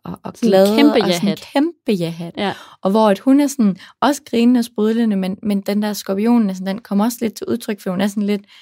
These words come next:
Speaker 1: til at starte med, hun er ikke den,
Speaker 2: Ja.
Speaker 1: der bare maser på. Det er meget mere ham.
Speaker 2: Ja.
Speaker 1: Hun trækker sig sådan lidt tilbage og venter.
Speaker 2: Det er rigtigt.
Speaker 1: Men i det øjeblik, at hun bliver sådan lidt mere tryg, kan man se, så er det hende, der begynder at være den sjove og,
Speaker 2: Mm.
Speaker 1: øh, sådan, øh, komme med sådan nogle, øh,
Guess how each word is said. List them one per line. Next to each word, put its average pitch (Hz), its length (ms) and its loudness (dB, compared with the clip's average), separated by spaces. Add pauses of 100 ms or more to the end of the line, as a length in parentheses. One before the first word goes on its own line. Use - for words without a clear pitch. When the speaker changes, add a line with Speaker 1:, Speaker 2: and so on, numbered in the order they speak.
(280)
Speaker 1:
til - 100 -8
at 185 60 -4
starte 190 320 -4
med, 196 80 0
hun 190 100 0
er 196 40 -2
ikke 202 140 -4
den, 208 100 -4
Speaker 2:
Ja. 208 60 -14
Speaker 1:
der 196 80 -10 (120)
bare 208 360 0 (260)
maser 180 360 -4
på. 208 240 -4
Det - 80 -8
er 190 80 -2
meget 214 220 2
mere 196 200 0
ham. 175 340 -10 (120)
Speaker 2:
Ja. 208 160 -6 (280)
Speaker 1:
Hun 214 100 0
trækker 202 260 -2
sig 196 140 -8
sådan 226 180 -4
lidt 294 180 -2
tilbage 202 420 -2
og 190 100 -6
venter. 185 400 -6 (180)
Speaker 2:
Det 208 100 -6
er 208 40 -4
rigtigt. 208 380 -10
Speaker 1:
Men 208 240 2
i 208 40 0
det 226 200 0
øjeblik, 220 440 -2
at 202 80 -6
hun 190 180 -4
bliver 180 120 -6
sådan 196 220 -8
lidt 214 180 -6
mere 214 100 -4
tryg, 233 360 -4 (160)
kan 180 120 -10
man 170 120 -12
se, 180 220 -6
så 208 100 -6
er 208 40 0
det 214 80 -2
hende, 233 320 2
der 220 60 -6
begynder 196 340 -4
at 180 120 -10
være 170 140 -6
den 165 120 -8
sjove 180 640 -4
og, 165 180 -8
Speaker 2:
Mm. 226 160 2 (500)
Speaker 1:
øh, 160 640 -4 (240)
sådan, 180 460 -6 (140)
øh, - 80 -8 (100)
komme 196 200 2
med 208 100 2
sådan 175 240 -8
nogle, 165 340 -10
øh, - 120 -14